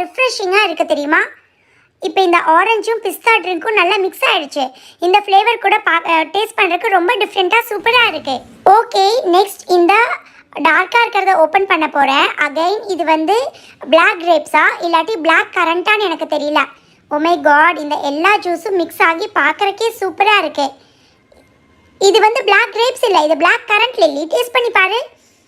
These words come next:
சூப்பரா இருக்கு லோட்டஸ். But ஒரே ஒரு பாக்கெட் தான் எல்லாத்துலயும் ஓப்பன் பண்ணிக்கிட்டு இருக்கேன்.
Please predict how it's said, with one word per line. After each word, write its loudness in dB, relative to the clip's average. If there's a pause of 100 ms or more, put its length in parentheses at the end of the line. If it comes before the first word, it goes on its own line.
(380)
சூப்பரா 2
இருக்கு -4
லோட்டஸ். 0 (400)
But 0
ஒரே 4 (140)
ஒரு 2
பாக்கெட் -2
தான் 4
எல்லாத்துலயும் 2
ஓப்பன் 0
பண்ணிக்கிட்டு -4
இருக்கேன். 0